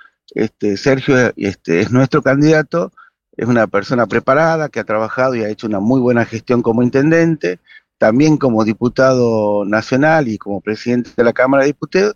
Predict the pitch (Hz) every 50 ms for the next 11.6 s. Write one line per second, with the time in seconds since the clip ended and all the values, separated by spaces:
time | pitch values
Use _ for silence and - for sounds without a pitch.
0 | _ _ _ 120 120 110 - - - - 147 156 170 196 190 147 131 127 120 113
1 | - - 123 127 127 123 113 - _ _ _ _ _ _ _ _ _ - 117 113
2 | 120 127 123 - 165 165 135 - 151 170 - 160 143 - - 135 131 113 - -
3 | 98 - _ _ _ _ _ _ - 170 180 196 165 151 135 135 131 135 147 147
4 | 139 123 147 156 160 170 - - - - _ _ - - 113 - _ 107 110 110
5 | 104 104 101 - - - _ _ _ - - 107 107 104 - 127 120 110 110 110
6 | 110 110 107 110 101 98 92 90 90 87 90 101 95 - - - - 117 113 110
7 | 98 110 123 143 123 95 98 110 107 107 104 104 120 127 139 151 156 156 151 147
8 | - _ _ _ _ _ _ _ _ _ _ _ _ _ _ _ _ _ _ _
9 | _ _ _ _ _ _ _ _ _ _ _ _ _ _ _ _ _ _ _ _
10 | _ _ _ _ _ _ _ _ _ _ _ _ - 123 120 - - 175 - -
11 | 165 147 - 165 170 175 175 175 180 185 180